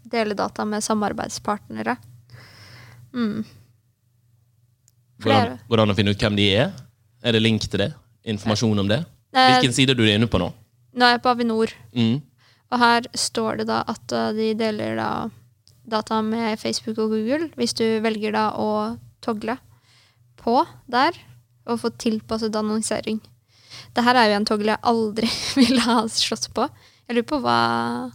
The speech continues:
Speaker 2: Gjør de det ikke da? Jeg har ingen tiltro på at de ikke gjør det da.
Speaker 1: Nei, det er akkurat det. Hm. Veldig,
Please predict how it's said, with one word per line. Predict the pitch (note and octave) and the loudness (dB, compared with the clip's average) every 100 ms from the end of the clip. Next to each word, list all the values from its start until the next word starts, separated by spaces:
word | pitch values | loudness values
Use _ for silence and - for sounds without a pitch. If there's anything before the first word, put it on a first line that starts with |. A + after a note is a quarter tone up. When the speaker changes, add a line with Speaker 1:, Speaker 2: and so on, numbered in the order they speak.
| - | -6
Speaker 2:
Gjør | A#2 C3 G#2+ | 2 4 4
de | G2 | 0
det | F#2 | -4
ikke | - | 0
da? | G#2+ - | 0 2
Jeg | B2 | 0
har | B2+ | 2
ingen | G2 B2 | 0 0
tiltro | C3+ B2 - | 0 -2 -2
på | C3+ G2 | 0 -2
at | |
de | G#2 | -2
ikke | - G2 B2 | -6 -6 -2
gjør | G#2+ G2 | 0 0
det | - | -2
da. | D#2 - | -8 -6
Speaker 1:
Nei, | C#4 | -2
det | D4+ | 0
er | C4+ | 0
akkurat | C4+ C4+ | -2 -2
det. | C#4+ - - - _ _ _ _ _ _ _ _ _ | -4 -6 -20 -20 _ _ _ _ _ _ _ _ _
Hm. | A#3+ A3+ - _ _ _ _ _ _ _ _ _ _ _ _ _ | -4 -4 -6 _ _ _ _ _ _ _ _ _ _ _ _ _
Veldig, | B3+ A#3 - | -4 -2 -2